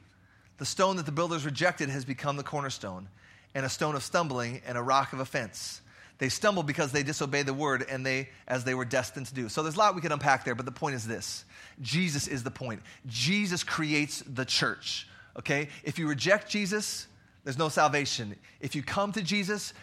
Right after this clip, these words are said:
you're a member of this new family, this new nation, this new priesthood, right? And Jesus is the point. Jesus crea-, cre-, cre-, uh, creates it. And then again, the verse I just read, verse nine. "But you,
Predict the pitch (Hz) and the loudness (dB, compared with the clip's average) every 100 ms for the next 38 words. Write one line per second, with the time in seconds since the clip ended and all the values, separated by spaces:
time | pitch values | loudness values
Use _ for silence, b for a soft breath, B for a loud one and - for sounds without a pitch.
0 | B 139 135 135 170 190 185 160 147 - | B -2 0 2 2 4 4 4 2 -2
1 | 151 185 202 180 170 170 143 - 165 175 | -2 -2 -2 0 2 0 -2 -2 -4 0
2 | 165 170 - 160 135 156 165 165 B B | 0 0 -2 -4 -4 -4 -2 -4 B B
3 | - 170 165 - 165 165 170 170 b b | -2 0 0 0 2 2 0 -6 b b
4 | b - 156 139 127 147 156 143 143 131 | b 0 0 0 0 0 0 -4 -4 -6
5 | - 120 110 151 147 143 - 131 131 - | -6 -8 -2 -2 -2 -2 -2 0 0 -2
6 | - - - 151 - B B 127 120 - | -10 -10 -6 -6 -6 B B -4 -2 0
7 | 151 139 - 104 - - B B 127 147 | 2 2 -2 -6 -8 -18 B B 0 4
8 | 165 165 180 175 151 170 180 156 165 170 | 4 8 8 8 6 6 6 4 2 4
9 | 151 113 139 139 156 127 101 98 B B | 2 2 0 0 0 0 -2 -12 B B
10 | B B B - 156 151 165 311 247 220 | B B B -2 0 2 4 4 4 0
11 | 277 | -2